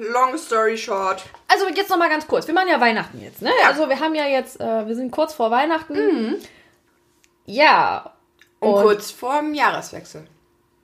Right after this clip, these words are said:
Speaker 2: Mhm.
Speaker 1: <laughs> Du starrst mich so an. Was hat die denn jetzt vor?
Speaker 2: I have a present for you.
Speaker 1: Ah, was ist das denn?
Speaker 2: Das ist,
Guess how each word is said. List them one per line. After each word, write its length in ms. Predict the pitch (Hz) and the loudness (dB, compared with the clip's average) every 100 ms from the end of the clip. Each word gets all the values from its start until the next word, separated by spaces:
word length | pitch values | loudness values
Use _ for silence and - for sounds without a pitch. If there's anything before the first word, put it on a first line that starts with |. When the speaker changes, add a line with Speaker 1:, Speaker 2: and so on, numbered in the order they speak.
| _ | _
Speaker 2:
Mhm. 280 | 226 254 277 - - _ _ _ _ _ | -8 -6 -6 -12 -18 _ _ _ _ _
Speaker 1:
<laughs> 680 | 180 - - 359 359 427 - | -20 -20 -2 0 4 2 2
Du 100 | 294 | -6
starrst 380 | 226 - 202 196 | -6 2 2 2
mich 160 | 202 175 | -6 -6
so 60 | |
an. 300 | 180 196 190 - _ - - - - | -6 -6 -8 -14 _ -20 -20 -20 -18
Was 140 | 175 | -10
hat 120 | 196 208 | -8 -4
die 80 | |
denn 160 | 233 190 | -4 -2
jetzt 180 | 175 - | -6 -8
vor? 340 | 190 185 185 - _ _ _ _ _ _ _ _ _ _ - | -6 -6 -8 -16 _ _ _ _ _ _ _ _ _ _ -4
Speaker 2:
I 100 | 196 | -2
have 160 | 226 262 | 0 -2
a 60 | 285 | -2
present 520 | 285 349 415 320 262 | 2 2 4 2 2
for 200 | - 285 | 2 4
you. 200 | 254 240 | 4 4
Speaker 1:
Ah, 960 | 415 480 466 453 453 440 427 415 403 381 | 6 8 8 6 4 2 0 0 0 2
was 120 | 349 | 0
ist 80 | 359 | -4
das 260 | 427 - | -12 -12
denn? 720 | - 302 294 277 269 269 285 - | -6 -4 -4 -6 -6 -8 -12 -10
Speaker 2:
Das 200 | 240 277 | -8 -8
ist, 200 | 285 | -14